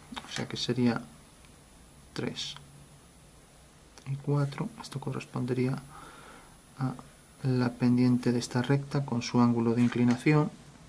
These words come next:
y luego tendríamos el punto de corte en uno coma cinco. Bueno, las proyecciones de esta recta, si proyectamos, esto era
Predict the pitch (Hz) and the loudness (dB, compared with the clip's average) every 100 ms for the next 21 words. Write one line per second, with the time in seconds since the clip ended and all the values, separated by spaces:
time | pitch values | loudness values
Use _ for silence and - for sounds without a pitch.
0 | - - - - - - - - 156 156 | -20 -20 -20 -20 -20 -20 -20 0 2 2
1 | - - - - - - - - 135 123 | -2 -18 -20 -20 -18 -16 -16 -2 2 2
2 | 123 123 123 123 127 - - 131 - 127 | 4 4 6 6 4 0 -4 -6 -2 0
3 | 123 123 120 - 127 131 - 127 - - | 2 2 0 0 -2 0 -2 -2 -4 -4
4 | 135 131 - - - - 127 127 127 - | -2 0 -4 -16 -10 -4 0 2 0 -2
5 | 113 104 - - - - - - - 143 | -4 -4 -8 -10 -10 -16 -18 -8 -8 -8
6 | - - - - - - - - - - | -16 -20 -20 -18 -18 -18 -20 -20 -18 -16
7 | - - - - - 165 139 143 139 - | -16 -16 -18 -20 0 4 6 4 2 6
8 | 147 156 151 143 143 156 147 160 156 170 | 6 8 8 8 8 8 8 6 6 4
9 | 147 143 139 127 127 - 151 156 151 - | 6 4 4 4 4 4 4 4 2 0
10 | 143 139 - 135 127 120 | -2 -4 2 4 4 2